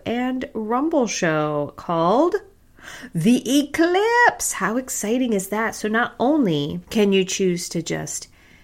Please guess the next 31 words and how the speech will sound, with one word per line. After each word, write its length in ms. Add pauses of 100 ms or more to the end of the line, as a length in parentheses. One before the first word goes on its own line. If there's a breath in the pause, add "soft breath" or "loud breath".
(140 soft breath)
hear 920
my 200
fantastic 1000
voice 640 (380 loud breath)
as 200
you're 100
driving 680
to 220
and 160
from 260
work, 580 (400 loud breath)
or 140
as 300
you're 100
pretending 1000
to 120
give 220
it 100
all 280
on 180
your 140
Peloton, 960
you 220
know 280
who 100
you 280
are 220
out 240
there. 400 (460 loud breath)
You 160
can 260